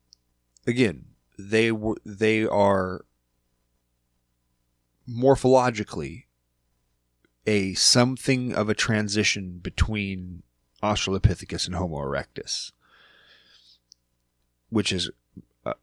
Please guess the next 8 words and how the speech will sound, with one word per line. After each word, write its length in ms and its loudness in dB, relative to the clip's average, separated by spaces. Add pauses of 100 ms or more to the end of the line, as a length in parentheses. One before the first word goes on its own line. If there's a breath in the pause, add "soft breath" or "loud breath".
(320)
two 160 4
million 300 0
years 260 0
ago. 280 -8 (880)
But 260 2
they 220 0
are 540 -2 (1700)
from 560 -2